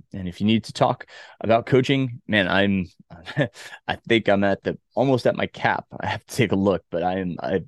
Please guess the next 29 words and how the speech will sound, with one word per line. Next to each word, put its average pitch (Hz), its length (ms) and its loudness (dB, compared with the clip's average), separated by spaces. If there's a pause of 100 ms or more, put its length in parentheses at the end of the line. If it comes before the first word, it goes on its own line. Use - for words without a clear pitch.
I've 101 120 -4
had 104 160 2
a 90 40 0
lot 95 280 4
of 98 80 0
new 95 100 0
athletes 90 400 -6
come 104 180 -4
on 90 160 -4
board, 90 340 0 (440)
uh, - 300 -4
recently. - 500 -6
So, - 360 -6 (160)
uh, 62 200 -14
if - 140 -12
you're 92 120 0
interested 101 320 -4
in 95 100 -4
coaching, 123 480 0 (440)
it's, - 220 -10
you 90 300 -2
know, 82 80 -4
it's - 160 -10
good 107 200 2
to 101 40 2
have 98 160 2
this 92 140 0
conversation 98 500 -2
now, 95 300 0